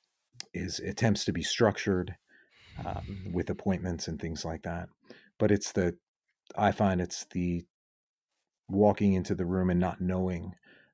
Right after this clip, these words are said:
uh, what story is going to come out of that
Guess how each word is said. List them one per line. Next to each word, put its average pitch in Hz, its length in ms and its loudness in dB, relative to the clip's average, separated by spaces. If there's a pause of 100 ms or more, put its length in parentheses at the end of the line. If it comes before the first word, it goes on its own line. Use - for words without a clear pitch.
(140)
uh, 90 180 -2
what 90 380 -2
story 92 520 2
is 85 180 -4
going 87 300 -6
to 90 320 -8 (540)
come 90 200 0
out 92 160 2
of 87 140 -4
that - 240 -6